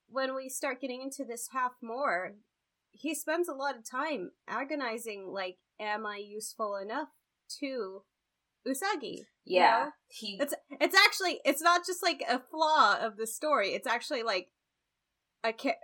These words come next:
Speaker 1: like, something his character has concern over. <laughs>
Speaker 2: Mm-hmm.
Speaker 1: It's
Speaker 2: He's
Speaker 1: a plot point.
Speaker 2: Yeah, he's genuinely concerned that he can't support Usagi the way that she needs, not just, like, physically,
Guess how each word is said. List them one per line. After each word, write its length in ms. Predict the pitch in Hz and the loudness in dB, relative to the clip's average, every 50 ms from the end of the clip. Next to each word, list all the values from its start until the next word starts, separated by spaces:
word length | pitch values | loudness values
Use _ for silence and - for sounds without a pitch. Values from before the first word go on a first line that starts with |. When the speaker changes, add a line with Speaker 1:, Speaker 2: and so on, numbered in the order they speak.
| - - | -8 -6
Speaker 1:
like, 280 | - 240 233 214 208 - _ _ _ _ _ | -2 0 0 -2 -2 -6 _ _ _ _ _
something 420 | - - 294 285 277 311 302 285 | -2 0 2 2 2 2 0 0
his 160 | 277 269 247 | 0 -2 -4
character 420 | - - - 254 269 269 - 240 240 | -2 -2 0 0 0 -2 -2 -2 -2
has 200 | 233 220 220 - | -2 -2 -2 -4
concern 500 | 226 214 202 - - 277 285 302 294 240 | -6 -6 -4 -2 0 2 2 2 4 4
over. 420 | 208 185 190 185 - - 220 285 - | 4 2 2 2 2 6 8 8 8
<laughs> 80 | 311 254 - | 8 4 0
Speaker 2:
Mm-hmm. 400 | 233 262 262 262 403 392 - - | -4 -2 8 10 10 10 10 10
Speaker 1:
It's 160 | 349 349 294 | 8 8 8
Speaker 2:
He's 140 | 339 415 - | 8 6 6
Speaker 1:
a 40 | - | 10
plot 280 | - 294 320 403 453 - - - | 12 12 12 12 12 12 6 2
point. 380 | - 247 220 202 196 196 - - | 4 6 6 6 6 2 -2 -6
Speaker 2:
Yeah, 320 | 247 - 311 349 262 - 247 | -2 6 10 12 12 12 10
he's 220 | 254 240 226 - | 6 2 0 0
genuinely 800 | - - 233 226 233 254 285 302 294 277 269 254 240 226 208 202 - | 6 8 10 10 10 8 6 4 4 4 4 4 4 2 2 0 -4
concerned 680 | 220 202 196 - - 208 190 185 185 185 185 180 - | -6 -4 -2 0 2 2 4 4 4 2 0 0 6
that 300 | 175 160 165 180 - - - - - - - - | 8 10 10 10 8 6 0 -8 -14 -14 -12 -10
he 160 | - 214 208 - - | -8 -8 -10 -6 -2
can't 260 | 240 196 185 - - | 2 2 2 2 0
support 440 | - - 175 - - 175 156 - - | -2 -4 -4 -2 0 0 0 0 -2
Usagi 800 | 160 160 - 160 151 147 143 - 135 139 135 135 127 - - - | -6 -2 2 4 4 4 4 0 -4 -10 -8 -8 -10 -12 -10 -8
the 100 | - 151 | -8 -6
way 220 | 143 147 147 135 | -4 -6 -6 -4
that 160 | 135 131 - - | -6 -6 -6 -6
she 240 | - - 151 151 | -6 -6 -8 -10
needs, 560 | 143 139 139 139 147 160 175 196 - - - - | -10 -14 -14 -10 -10 -10 -10 -8 -10 -12 -10 -6
not 280 | 156 156 147 151 - - | -2 -2 -2 -2 0 -2
just, 260 | 165 160 160 - - | -2 -2 -2 -2 -2
like, 280 | 160 143 131 123 - - - _ _ - | 0 0 0 -2 -4 -8 -16 _ _ -6
physically, 760 | 156 151 147 151 156 - - 151 147 147 143 135 139 - | -4 -4 -4 -6 -8 -6 -6 -6 -6 -6 -6 -8 -8 -12